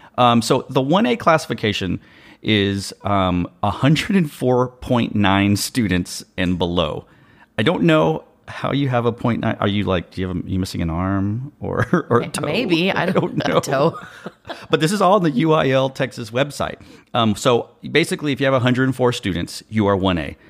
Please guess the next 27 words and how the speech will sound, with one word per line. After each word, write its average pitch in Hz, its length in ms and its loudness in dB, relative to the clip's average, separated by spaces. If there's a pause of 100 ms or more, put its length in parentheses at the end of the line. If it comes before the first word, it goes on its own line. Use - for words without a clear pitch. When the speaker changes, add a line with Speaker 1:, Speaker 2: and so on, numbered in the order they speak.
(240)
Speaker 1:
If - 160 -4
you 113 240 2
have 104 360 0
a - 100 -4
hundred 117 300 2
and 147 80 2
five 107 400 2
to - 100 -10
two 92 180 -6
hundred 101 300 -4
twenty-four, 92 640 -4
you're 80 80 -10
two 90 260 -4
A. 110 180 -4 (280)
Three 120 280 2
A. 120 220 -2 (140)
Speaker 2:
Wait, 202 160 0
is 170 80 0
that 185 140 0
the 180 100 0
only 165 180 2
one 170 140 0
that 147 80 -2
has 151 160 -2
a 156 40 -8
point - 280 -4
nine? 135 340 -2